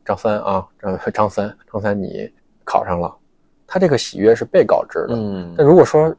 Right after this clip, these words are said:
Speaker 1: 是运用了这个阿里健康体的盲文
Speaker 2: 嗯。
Speaker 1: 的话，他就会觉得是说，哎，我自己，我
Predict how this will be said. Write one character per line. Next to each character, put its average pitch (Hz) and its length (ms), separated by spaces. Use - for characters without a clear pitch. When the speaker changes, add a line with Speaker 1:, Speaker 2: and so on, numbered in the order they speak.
Speaker 1:
是 113 400
运 147 200
用 104 180
了 87 100
这 98 80
个 - 80
阿 160 80
里 98 80
健 95 100
康 101 160
体 - 140
的 - 100
盲 82 200
文 95 180
Speaker 2:
嗯。 101 460
Speaker 1:
的 90 140
话， 87 180
他 110 140
就 107 100
会 98 180
觉 95 160
得 101 80
是 95 120
说， 98 200
哎， - 100
我 104 340
自 139 180
己， - 360
我 - 300